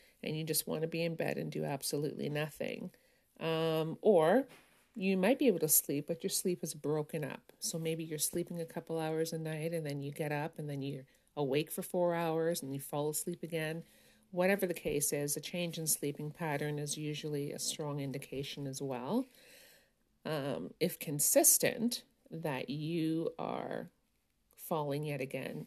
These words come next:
into a depressive state. Um, something else that could be looked at is your lack of interest. I know that when I am falling into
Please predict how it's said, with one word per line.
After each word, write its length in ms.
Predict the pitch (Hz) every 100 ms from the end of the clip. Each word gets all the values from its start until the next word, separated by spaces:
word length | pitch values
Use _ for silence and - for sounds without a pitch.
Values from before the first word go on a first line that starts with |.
| -
into 640 | 143 143 - 131 127 -
a 80 | -
depressive 520 | 143 - 139 135 143
state. 560 | - - - - - - _ _ _ _ _ _ - - _ _ _ -
Um, 360 | 151 147 151
something 440 | 156 170 156 175 156
else 280 | 131 175
that 180 | - 208
could 140 | - 208
be 100 | 214
looked 320 | 214 220 -
at 300 | 226 240 - -
is 180 | 170 175
your 120 | 175
lack 320 | 170 165 175
of 100 | 180
interest. 800 | - 190 220 156 - - - - -
I 220 | 175 196
know 320 | 233 226 214
that 180 | 208 170
when 220 | 165 156
I 480 | 151 147 165 185 196 -
am 560 | 165 151 147 147 156 156 _ _ _ _ _ _ _ - - -
falling 300 | 165 151 160
into 720 | 160 165 - 165 151 143 151